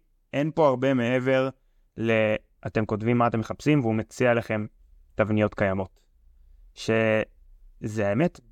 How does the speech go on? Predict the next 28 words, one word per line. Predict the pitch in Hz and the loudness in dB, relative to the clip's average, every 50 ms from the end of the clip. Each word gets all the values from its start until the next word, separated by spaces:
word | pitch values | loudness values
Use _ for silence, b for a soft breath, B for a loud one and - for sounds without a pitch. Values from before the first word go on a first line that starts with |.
| - - _ _ - | -20 -20 _ _ 0
די | 120 135 | 2 2
אותו | 160 151 - 147 | 2 4 2 2
דבר | 135 127 113 110 113 117 117 113 110 - | 2 2 4 4 4 4 4 2 0 -4
כמו | - - 113 110 110 | -4 -2 0 2 2
ללכת | 110 104 104 107 110 117 104 | 2 2 0 0 -2 -2 -4
לקנווה | 107 - 107 110 113 110 110 101 | -2 0 0 2 2 2 0 0
ולעשות | 101 98 98 101 - - 107 - | -2 -2 -4 -4 -4 -4 -4 -2
שם | - 107 101 | -2 -4 -2
שורת | - - 107 107 107 | -2 -2 -2 -4 -4
חיפוש, | - 110 - - 117 107 - | -6 -8 -6 -6 -6 -6 -6
לחפש | 117 113 - 107 - 110 110 - - | -6 -6 -6 -6 -4 -4 -6 -6 -8
את | - - | -8 -6
הדברים | 113 107 107 104 104 110 | -4 -2 -2 -2 -2 -2
שאתם | 110 113 107 107 104 | -2 -2 -4 -4 -4
רוצים, | 104 104 - 135 139 147 160 - - _ _ - _ _ _ _ _ _ - | -6 -6 -2 -2 -2 -2 -2 -6 -10 _ _ -20 _ _ _ _ _ _ -2
אז | 127 123 120 123 123 135 - | -2 0 -2 -2 -8 -10 -10
זה | - 120 123 131 | -8 -6 -6 -6
קצת | - - - - 196 190 196 196 - - - - - _ _ _ _ _ _ _ _ - 139 | -6 -6 -2 2 2 2 2 2 -4 -16 -20 -20 -20 _ _ _ _ _ _ _ _ -2 0
מאכזב. | 135 127 120 123 117 104 110 156 - _ _ _ _ _ _ _ _ _ _ _ _ _ _ _ _ - | 0 0 0 0 0 0 0 -2 -6 _ _ _ _ _ _ _ _ _ _ _ _ _ _ _ _ -4
אני | - 123 135 | -2 -2 0
חושב | 135 139 120 139 123 | 0 0 -2 -2 -2
שיש | - 127 123 - | 0 0 -2 -2
פה | - 131 | -2 -4
בעיקר | 113 113 104 - - 131 123 117 | -4 -4 -4 0 0 0 0 0
טריק | - 110 110 113 - | -2 -4 -6 -6 -4
שיווקי | - 120 104 104 - - 110 | -4 -4 -4 -4 -4 -4 -4
של | - 104 104 | -2 -2 -4
קנווה, | 104 - 113 117 120 113 123 120 | -2 0 0 0 2 2 2 2